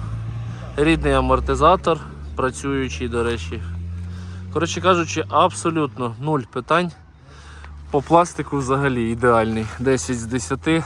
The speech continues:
без дефектів, без подряпин, без нічого. Є бокова підніжка, не завжди вона є. Подивіться на стан циліндра, дивіться.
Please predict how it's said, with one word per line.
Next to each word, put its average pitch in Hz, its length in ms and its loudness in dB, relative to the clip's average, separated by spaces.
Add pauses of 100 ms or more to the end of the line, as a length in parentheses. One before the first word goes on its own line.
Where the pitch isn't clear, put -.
(240)
без 113 260 -4
дефектів, 123 580 -4
без 107 180 -6
подряпин, 123 640 -2
без 113 180 0
нічого. 110 420 0
Є 131 140 2
бокова 127 420 0
підніжка, 147 600 -2 (680)
не 139 100 4
завжди 135 400 4
вона 127 260 4
є. 123 280 2 (500)
Подивіться 135 460 -2
на 131 120 -2
стан 139 320 -4 (160)
циліндра, 147 560 -2
дивіться. 123 440 -6